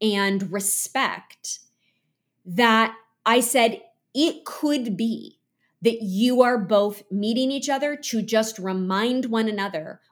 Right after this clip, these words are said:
of what's possible, so that either you don't give up hope in looking for someone, or you, you don't waste your time with the next dud and kind of settle, and you hold out for the gem that is meant for you,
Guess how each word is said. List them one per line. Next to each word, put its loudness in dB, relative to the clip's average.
of 2
what's -2
possible, -6
so 8
that 2
either 2
you -4
don't -4
give -2
up -6
hope -6
in 2
looking -2
for 0
someone, -2
or -2
you, -4
you 2
don't 2
waste 2
your -6
time 0
with 2
the -2
next -2
dud 2
and -2
kind -2
of -4
settle, -2
and 4
you 2
hold 6
out 4
for 4
the -2
gem 0
that -2
is -2
meant -2
for -8
you, -4